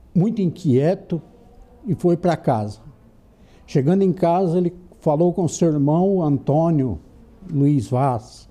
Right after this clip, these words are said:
que é cofundador da comunidade, e contou, né, o que se havia passado.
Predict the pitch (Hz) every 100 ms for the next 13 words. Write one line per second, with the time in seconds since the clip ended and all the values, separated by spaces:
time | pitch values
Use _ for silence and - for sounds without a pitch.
0 | - - - 151 123 - 165 - 170 135
1 | 113 117 135 175 170 120 113 127 117 120
2 | 110 135 175 226 185 - - - - -
3 | - - - - - - - - - -
4 | - - - - - - - - - -
5 | - - - - - - - - 180 -
6 | 247 233 226 214 208 170 131 - - -
7 | - 156 147 143 123 - 131 113 143 -
8 | 147 123 - 127 120 139 226